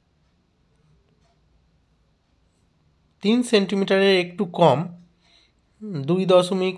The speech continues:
এইট নাইন এরকম একটা মাপ নিয়ে, সেন্টিমিটার এরকম একটা মাপ নিয়ে যেখানটা আমি ফাঁকা রেখেছিলাম সেইখানে একটু ভিতর দিকে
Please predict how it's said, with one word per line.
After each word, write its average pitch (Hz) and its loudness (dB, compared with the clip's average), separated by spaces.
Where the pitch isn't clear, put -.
এইট 175 -2
নাইন 180 0
এরকম 160 2
একটা - 0
মাপ 160 2
নিয়ে, 175 0
সেন্টিমিটার 165 0
এরকম 156 -4
একটা 156 -2
মাপ 160 2
নিয়ে 170 -2
যেখানটা 180 2
আমি 208 2
ফাঁকা 190 0
রেখেছিলাম 165 -2
সেইখানে 185 -2
একটু 185 -4
ভিতর 156 -2
দিকে 170 -2